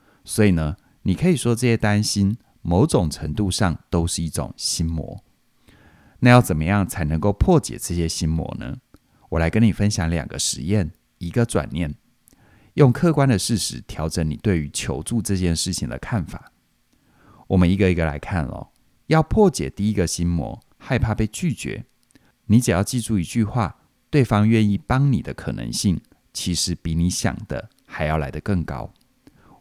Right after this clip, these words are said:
为什么这样说呢？在组织行为学家凡妮莎·波恩斯和法兰克·福林，他们曾经做过一系列关于向人求助的实验。在个实验里面，他们找了哥伦比亚大学的学生当受试者，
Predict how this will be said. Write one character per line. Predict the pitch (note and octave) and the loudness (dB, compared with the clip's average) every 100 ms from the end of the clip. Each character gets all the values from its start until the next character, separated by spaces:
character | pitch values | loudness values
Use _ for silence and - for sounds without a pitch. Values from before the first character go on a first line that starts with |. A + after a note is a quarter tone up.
| _ | _
为 | A#2 | 4
什 | A2 D2+ | 4 -2
么 | |
这 | D2+ F#2+ | 0 0
样 | F2 | 0
说 | - F2 | 0 0
呢？ | F2 E2+ - _ _ _ _ _ _ _ _ _ _ | 0 -2 -4 _ _ _ _ _ _ _ _ _ _
在 | A3 A3 | 0 2
组 | E2 | 0
织 | - A2 | -2 -2
行 | - E2 | 0 0
为 | E2 | 0
学 | - E2 | 0 -4
家 | - G2 G2+ | 0 0 0
凡 | D#2+ E2 | -2 0
妮 | F2 | 0
莎· | F2+ G#2+ G2 - | 0 0 -2 -2
波 | G#2 G2+ | 0 2
恩 | G2+ | 2
斯 | A2 - G2+ G#2+ - | 2 0 0 0 -4
和 | - B2+ G#2+ | -2 0 0
法 | - F2+ | -2 -4
兰 | - C#2+ | -2 -6
克· | F2 D3 A#2 | 0 0 0
福 | - E2 | -2 0
林， | F#2+ D2 D#2+ _ _ _ | 0 0 -4 _ _ _
他 | - | 0
们 | D3 A#2 | 2 2
曾 | - D#2+ | 2 -2
经 | E2+ F2 | 0 0
做 | A2 F#2 | 2 0
过 | - B1+ | 0 -4
一 | |
系 | D2+ - C#3 A2 | -4 -2 0 2
列 | G#2+ F2 - _ _ | 2 2 -6 _ _
关 | A#2 A#2 | 4 4
于 | E2+ | 4
向 | C#2+ - D#3+ G#2 | 0 0 0 0
人 | D2 C#2+ | -2 -4
求 | D2+ - C#2+ | -4 -4 -6
助 | - A#2 | -4 -4
的 | - D2+ | -2 -2
实 | - - | -4 -2
验。 | E2+ F2+ - _ _ _ _ _ - - _ | -2 -2 -4 _ _ _ _ _ -20 -20 _
在 | - A#3 | 0 4
个 | C3 | 4
实 | - F#2 | 2 4
验 | A#2 | 4
里 | F2+ | 4
面， | C#2 F#2 D#2+ | 2 2 0
他 | - | 2
们 | A2 F#2 | 2 2
找 | - D#2 | 0 -2
了 | C2 | -2
哥 | C2+ A#2+ | -2 2
伦 | A#2 G2 | 4 4
比 | F#2+ | 2
亚 | E2 | -2
大 | - C#3+ A#2 | -2 -2 0
学 | E2+ | 0
的 | D#2 | -2
学 | D#2 D2+ D2+ | -2 -4 -2
生 | F2 E2 | -2 -2
当 | D#2+ E2 | -2 -2
受 | G2+ D#2+ | -2 -2
试 | - D#2 | -4 -6
者， | - G1+ | -8 -10